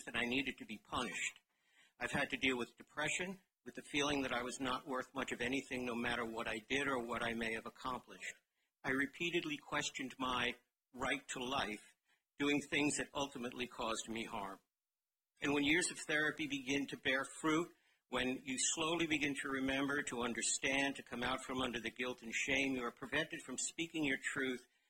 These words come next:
by the imposition of a completely arbitrary time limit, a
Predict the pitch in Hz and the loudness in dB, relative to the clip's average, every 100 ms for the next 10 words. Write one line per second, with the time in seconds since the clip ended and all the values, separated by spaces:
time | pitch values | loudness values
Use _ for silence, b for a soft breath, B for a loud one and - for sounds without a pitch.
0 | - 127 120 135 170 185 - 156 - 151 | -4 0 0 0 0 0 2 4 4 2
1 | 139 127 123 143 135 - 208 196 175 156 | 0 -2 -4 -6 -8 -4 -2 2 0 2
2 | 135 131 - - 123 120 113 - 113 113 | 0 0 0 2 2 0 -2 -2 0 0
3 | 107 92 - _ _ _ _ _ - | 0 -6 -10 _ _ _ _ _ -14